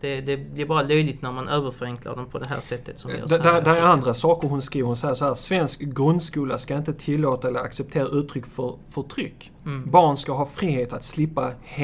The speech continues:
Speaker 2: hedersförtryck. Och samhället har ett ansvar att skydda deras frihet. Självutnämnda moralpoliser har rätt att,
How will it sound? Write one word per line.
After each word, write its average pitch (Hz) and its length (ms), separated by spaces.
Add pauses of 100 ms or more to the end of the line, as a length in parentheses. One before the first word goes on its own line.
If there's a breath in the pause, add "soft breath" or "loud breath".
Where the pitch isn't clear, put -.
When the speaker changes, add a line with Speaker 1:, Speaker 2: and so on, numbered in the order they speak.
(240)
Speaker 2:
hedersförtryck. - 880 (440 loud breath)
Och 139 100
samhället 156 360
har 147 160
ett - 80
ansvar 151 360
att 131 80
skydda 143 340
deras 131 240
frihet. - 440 (380 loud breath)
Självutnämnda 160 840
moralpoliser 135 1080
har 135 180
rätt - 300
att, - 260